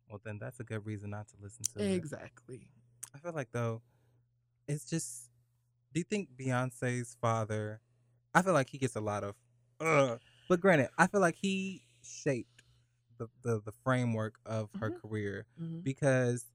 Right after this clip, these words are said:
Speaker 1: when you look at, I forget, you know probably, what's the name of her vocal instructor from her childhood?
Speaker 2: Andrea Tillman?
Speaker 1: Yes. Like, that, that shaped, like, I, I, I used to be a music minor. And just taking music minor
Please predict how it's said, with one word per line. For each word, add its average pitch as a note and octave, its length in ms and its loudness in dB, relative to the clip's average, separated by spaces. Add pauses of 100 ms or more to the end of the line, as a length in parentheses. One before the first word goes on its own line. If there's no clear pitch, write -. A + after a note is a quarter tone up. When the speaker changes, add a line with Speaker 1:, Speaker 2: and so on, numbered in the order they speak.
(1120)
Speaker 1:
when C#3 160 4
you D#3+ 80 2
look E3 200 0
at, C3+ 220 2
I C#3+ 60 -2
forget, D3 220 -6 (440)
you D3 120 -2
know A2+ 180 4
probably, G#2 400 -4
what's E3+ 220 2
the G3 80 -2
name F#3 140 2
of F3 80 -4
her F3+ 100 2
vocal E3+ 320 0
instructor E3 640 -4
from D#3+ 220 -6
her D#3 120 -4
childhood? D#3 720 -2 (320)
Speaker 2:
Andrea C3+ 320 -2
Tillman? D#3+ 400 -6 (240)
Speaker 1:
Yes. - 520 -18 (440)
Like, C3+ 340 4 (640)
that, E3 200 4 (240)
that F#3 220 2
shaped, - 360 0
like, C#3 180 0
I, F3 200 8
I, F#3+ 280 8
I D#3 80 0
used D#3 140 -2
to - 60 -20
be D3 80 -2
a C#3 140 0 (240)
music B2 240 0
minor. F#2+ 340 -8 (420)
And C3+ 240 6
just D#3 240 0
taking D#3+ 500 0
music D3 560 2
minor B2+ 640 4